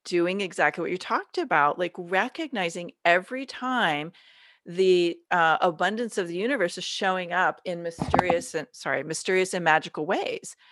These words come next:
And it is extraordinary how every month exactly what we need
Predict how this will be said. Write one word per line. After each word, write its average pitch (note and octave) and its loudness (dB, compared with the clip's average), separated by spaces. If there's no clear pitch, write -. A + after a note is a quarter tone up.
And G#3 4
it G#3+ 2
is G#3+ 2
extraordinary G#3 0
how G3+ 4
every G#3+ 0
month B3+ -2
exactly F#3 2
what A3 8
we G3+ 0
need A3+ -4